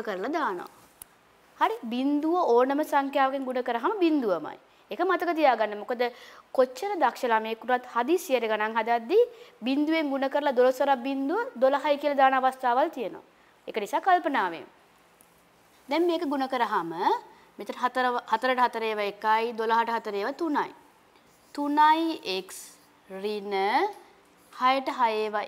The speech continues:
1යි 12ට 6 ඒවා 2යි දෙකයි වයි සමානයි බින්දුවයි. දැන් ඉස්සෙල් අපි තුන කියල නම් කරපු නිසා මෙයාව මම ගන්නවා හතර කියලා.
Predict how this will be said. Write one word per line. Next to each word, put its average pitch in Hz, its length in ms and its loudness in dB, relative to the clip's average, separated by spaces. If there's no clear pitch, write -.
1යි 208 560 -2
12ට 233 500 -2
6 214 140 -4
ඒවා 202 180 -4
2යි 175 580 -6
දෙකයි 311 540 -2
වයි 185 480 -2
සමානයි 240 960 0
බින්දුවයි. 208 720 -4
දැන් 214 280 -4
ඉස්සෙල් 311 400 0
අපි 262 320 -2
තුන 269 180 -2
කියල 320 180 0
නම් 214 300 0
කරපු 214 320 -6
නිසා 214 480 -2
මෙයාව 269 420 2
මම 247 300 -4
ගන්නවා 226 480 0
හතර 233 460 0
කියලා. 190 380 -10